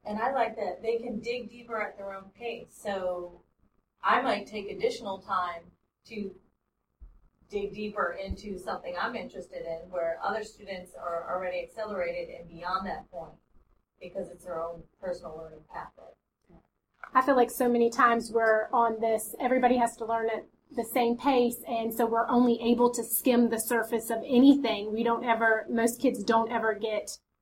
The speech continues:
Speaker 2: that deep knowledge of, of any content. It's just the basic knowledge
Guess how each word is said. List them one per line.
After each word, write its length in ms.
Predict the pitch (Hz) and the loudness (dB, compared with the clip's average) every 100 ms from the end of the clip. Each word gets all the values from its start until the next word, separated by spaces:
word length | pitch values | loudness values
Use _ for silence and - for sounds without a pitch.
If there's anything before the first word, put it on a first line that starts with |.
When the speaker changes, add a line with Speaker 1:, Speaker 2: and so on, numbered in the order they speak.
| _ _ | _ _
Speaker 2:
that 320 | - 220 226 202 | 4 4 2 0
deep 240 | 233 233 - - | 0 0 -12 -2
knowledge 560 | 240 220 220 214 208 - | 6 8 8 6 0 -2
of, 420 | 226 214 202 - - _ _ _ _ _ - - | 0 0 0 -4 -20 _ _ _ _ _ -16 -6
of 140 | 240 - | -4 6
any 240 | 269 277 | 10 10
content. 560 | - 196 196 175 - - _ | 8 -2 -4 -8 -12 -14 _
It's 160 | 247 - | -16 -8
just 260 | 226 - - | -6 -6 -6
the 60 | 226 | -2
basic 460 | 220 214 - 208 | 0 0 -2 -4
knowledge 580 | 226 214 202 196 - - | 0 0 0 -6 -8 -16